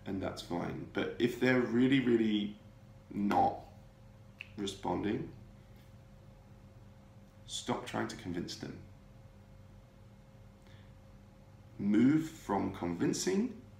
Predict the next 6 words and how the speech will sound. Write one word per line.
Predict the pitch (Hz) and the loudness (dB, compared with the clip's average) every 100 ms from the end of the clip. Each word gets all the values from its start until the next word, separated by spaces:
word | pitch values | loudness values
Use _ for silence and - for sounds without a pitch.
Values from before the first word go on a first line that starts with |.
| - | -10
to | - 127 127 - - - - - - - - - - - | 2 6 6 4 -4 -14 -20 -20 -20 -20 -20 -20 -12 0
influencing, | 110 101 - - - - - - - - - - - - - | 2 2 -2 -10 -8 -10 -10 -14 -18 -20 -20 -20 -20 -20 -8
okay? | 110 139 - - - - - - - - - - - | -4 -4 -6 -16 -20 -20 -20 -20 -20 -20 -20 -18 -8
Convincing | 95 131 - 147 175 202 - - - - - - - - | -2 -2 0 -2 -4 -6 -16 -20 -20 -20 -20 -20 -20 -16
to | - - | -12 -6
influencing. | - - - - - - | -6 -6 -10 -12 -12 -14